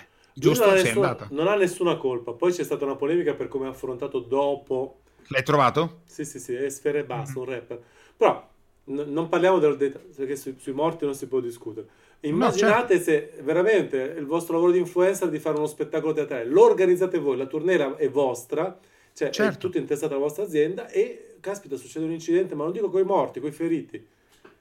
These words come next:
Speaker 1: Ma le cose possono
Speaker 2: Un
Speaker 1: succedere,
Speaker 2: bambino che
Speaker 1: Roberto.
Speaker 2: si rompe una gamba
Speaker 1: Può succedere di
Speaker 2: durante un tuo
Speaker 1: tutto.
Speaker 2: spettacolo, che ci sono cinquanta spettatori, eh, caspita, i genitori attaccano te personalmente. Invece se tu hai di
Speaker 1: Sì.
Speaker 2: fronte una società che è l'organizzatrice,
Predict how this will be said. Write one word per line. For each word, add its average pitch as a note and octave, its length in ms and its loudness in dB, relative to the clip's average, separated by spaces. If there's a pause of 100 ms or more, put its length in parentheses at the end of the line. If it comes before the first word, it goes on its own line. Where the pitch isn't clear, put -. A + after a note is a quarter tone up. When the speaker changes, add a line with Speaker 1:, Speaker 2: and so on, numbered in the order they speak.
Speaker 1:
Ma F3 180 2
le D#3 100 2
cose G3+ 240 2
possono A#2+ 320 -4
Speaker 2:
Un - 60 -8
Speaker 1:
succedere, D#3 300 0
Speaker 2:
bambino G3 220 2
che - 40 4
Speaker 1:
Roberto. D#3+ 160 -4
Speaker 2:
si D#3 80 -4
rompe E3 260 -2
una D#3+ 120 -2
gamba B2+ 580 -2
Speaker 1:
Può D#3+ 100 -4
succedere F#3+ 420 0
di G3 40 6
Speaker 2:
durante F#3 220 0
un D3+ 100 2
tuo D#3 80 -2
Speaker 1:
tutto. D3+ 180 -4
Speaker 2:
spettacolo, C#3+ 920 -2 (240)
che C#3 140 -10
ci C#3+ 100 -10
sono D#3 180 -2
cinquanta E3 460 -2
spettatori, D#3+ 840 2 (420)
eh, D3 300 -18
caspita, F#3 380 -6
i A#2+ 40 -2
genitori C3+ 340 0
attaccano B2 500 -8
te E3 140 -2
personalmente. A#2 720 -8
Invece A#2+ 200 -8
se - 120 -14
tu G3 80 -2
hai D#3+ 140 0
di C#3+ 100 -6
Speaker 1:
Sì. - 80 -10
Speaker 2:
fronte A#2+ 680 -4 (400)
una C#3 260 -4
società D3+ 600 -4
che C#3+ 360 -2
è C#3 80 -10
l'organizzatrice, C3+ 1160 0